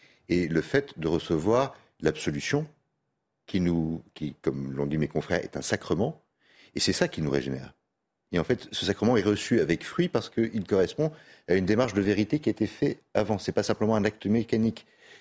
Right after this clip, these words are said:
Il y a aussi une prise de conscience de l'âme, de la personne, de ce qu'elle fait, et qui se, euh, qui se,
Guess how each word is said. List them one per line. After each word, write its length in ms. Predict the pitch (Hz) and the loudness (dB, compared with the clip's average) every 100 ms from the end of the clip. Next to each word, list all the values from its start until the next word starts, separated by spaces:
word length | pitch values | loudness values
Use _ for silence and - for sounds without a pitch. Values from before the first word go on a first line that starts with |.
| _ | _
Il 60 | |
y 20 | 71 | -2
a 40 | |
aussi 320 | 71 - 127 - - - | -2 0 -2 -4 -16 -6
une 140 | 87 | -6
prise 200 | - 113 | 0 0
de 80 | 92 | 0
conscience 640 | - 92 - 123 139 - - _ _ _ - | 0 -4 -2 -2 -2 -6 -18 _ _ _ -4
de 80 | 76 | 2
l'âme, 460 | 71 107 147 147 | 4 4 4 0
de 120 | 127 78 | 0 -2
la 120 | - | -2
personne, 440 | 73 - - 139 | -6 -2 0 0
de 100 | 131 | 0
ce 100 | 78 | -6
qu'elle 140 | - 67 | -8 -8
fait, 280 | - 139 175 _ _ _ _ - | 0 0 0 _ _ _ _ 0
et 200 | 95 104 | 2 2
qui 200 | - - | -4 -8
se, 160 | - - | -6 -4
euh, 400 | 78 52 50 50 50 - 50 50 - - | -4 -4 -6 -10 -14 -18 -20 -16 -16 -14
qui 100 | - | -16
se, 120 | - | -16